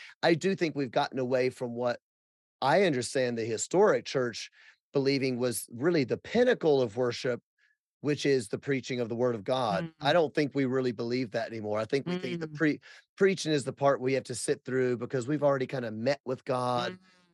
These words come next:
Speaker 1: We
Speaker 2: Mm.
Speaker 1: experienced him already. I kinda got what I need from the Lord, and you can talk
Speaker 2: Wow.
Speaker 1: if you want to. So, and the historic church used to say, "The pinnacle of the day is the preaching of the word." It's the reason that traditional churches,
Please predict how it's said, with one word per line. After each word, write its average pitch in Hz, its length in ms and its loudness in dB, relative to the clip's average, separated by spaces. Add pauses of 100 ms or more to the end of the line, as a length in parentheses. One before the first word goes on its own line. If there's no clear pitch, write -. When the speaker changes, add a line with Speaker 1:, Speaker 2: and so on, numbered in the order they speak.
Speaker 1:
We 147 100 2
Speaker 2:
Mm. 143 60 4
Speaker 1:
experienced 139 840 0
him 135 100 0
already. 127 420 0
I 123 40 -2
kinda 196 240 -4
got 156 200 -2
what 117 140 -4
I 160 200 0
need 170 220 -4
from 160 140 -6
the 151 100 0
Lord, 151 300 0
and 131 140 -4
you 160 60 -2
can 165 260 2
talk 165 120 -4
Speaker 2:
Wow. - 100 -14
Speaker 1:
if 127 120 -8
you 135 120 2
want 127 320 2
to. 107 260 -2 (340)
So, 120 420 0 (280)
and 147 140 0
the 170 60 6
historic 202 360 2
church 147 300 -2
used 135 180 -6
to 131 60 -10
say, 117 380 0 (520)
"The 139 120 0
pinnacle 170 600 0
of 143 60 -2
the 139 100 2
day 131 380 -2
is 127 200 -4
the 156 120 -8
preaching 147 560 -2
of 117 100 -4
the 120 80 -2
word." 123 160 2
It's 139 120 -4
the 156 100 0
reason 156 380 2
that 135 180 -2 (500)
traditional 143 480 0
churches, 131 720 0